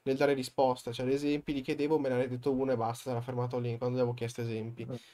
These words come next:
Speaker 1: Dovevi tirargli fuori risposta, secondo me ancora aspettare un po'. È la
Speaker 2: Ti
Speaker 1: prima
Speaker 2: spiego
Speaker 1: volta
Speaker 2: perché io ho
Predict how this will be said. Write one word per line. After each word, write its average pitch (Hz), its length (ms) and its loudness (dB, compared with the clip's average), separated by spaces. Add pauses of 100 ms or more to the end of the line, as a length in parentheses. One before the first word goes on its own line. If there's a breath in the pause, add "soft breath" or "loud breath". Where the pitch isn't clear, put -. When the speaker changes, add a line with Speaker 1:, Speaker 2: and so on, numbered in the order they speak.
(160 soft breath)
Speaker 1:
Dovevi 127 240 0
tirargli 123 280 -2
fuori 123 200 0
risposta, 120 540 -6
secondo 127 220 -4
me 139 120 -2
ancora 135 400 -2
aspettare 123 400 -6
un 120 120 -6
po'. 113 260 -6 (360)
È 135 120 -8
la 131 200 0
Speaker 2:
Ti 143 80 4
Speaker 1:
prima - 20 4
Speaker 2:
spiego 139 380 6
Speaker 1:
volta - 0 -
Speaker 2:
perché 123 320 6
io 151 180 8
ho 131 40 0